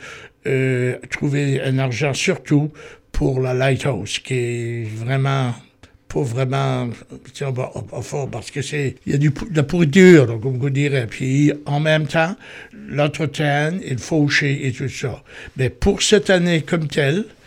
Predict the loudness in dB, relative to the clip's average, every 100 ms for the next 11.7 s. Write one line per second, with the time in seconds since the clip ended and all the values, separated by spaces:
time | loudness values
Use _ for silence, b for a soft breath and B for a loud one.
0 | B B -6 -4 -2 -2 -2 -4 -4 -2
1 | -2 -2 -2 0 -2 -4 -8 -4 -4 -2
2 | -2 -2 0 0 2 0 -2 0 0 0
3 | 0 0 0 0 2 0 -4 B B B
4 | -2 0 2 0 -2 0 0 0 0 0
5 | 2 2 0 -2 0 0 0 0 0 -2
6 | -2 -6 -2 -4 -2 -6 -2 -2 -2 -10
7 | -4 0 2 2 0 0 0 -2 0 -2
8 | -6 B B 0 2 4 2 -2 -8 -20
9 | _ -2 2 4 2 -2 -10 _ -4 0
10 | 0 0 0 0 -2 2 0 0 -2 0
11 | 2 2 2 2 2 2